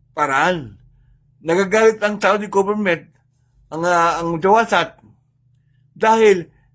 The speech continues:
ginawa na ng paraan kayo eh. Meron na kayong exit visa,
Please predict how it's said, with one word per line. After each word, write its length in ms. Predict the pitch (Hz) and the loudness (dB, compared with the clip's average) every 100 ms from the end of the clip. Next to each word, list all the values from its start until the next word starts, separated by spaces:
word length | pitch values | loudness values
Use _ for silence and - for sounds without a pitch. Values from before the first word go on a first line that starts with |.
| _ 147 | _ -6
ginawa 400 | 190 226 254 254 | 0 4 4 4
na 160 | 247 | 0
ng 160 | 240 240 | 0 0
paraan 400 | 240 240 233 233 | 2 4 2 2
kayo 240 | 233 262 269 | -6 -6 -6
eh. 240 | 180 120 - _ _ _ _ _ _ _ _ _ _ _ _ _ _ _ _ _ _ | -6 -8 -18 _ _ _ _ _ _ _ _ _ _ _ _ _ _ _ _ _ _
Meron 320 | 156 208 214 | 0 2 2
na 80 | 226 | 0
kayong 240 | 233 220 | 0 -2
exit 320 | 214 208 175 | -4 -8 -8
visa, 480 | 214 254 175 127 104 | -8 -4 -2 -2 -6